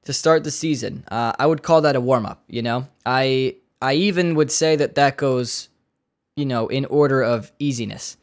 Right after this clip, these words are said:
Uh, you could argue Nashville and Florida. I think Florida's more dangerous. They have more dynamic pieces that maybe just, uh,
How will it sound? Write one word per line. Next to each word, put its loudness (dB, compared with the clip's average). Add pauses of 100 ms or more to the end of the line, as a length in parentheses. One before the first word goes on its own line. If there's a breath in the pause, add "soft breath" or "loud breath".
(360)
Uh, 0
you 0
could 2
argue 6
Nashville -2
and -4
Florida. 0 (100)
I 0
think -2
Florida's 0
more 0
dangerous. -4 (380)
They -2
have 0
more -2
dynamic -4
pieces -4
that -2
maybe -2
just, -6 (720)
uh, -4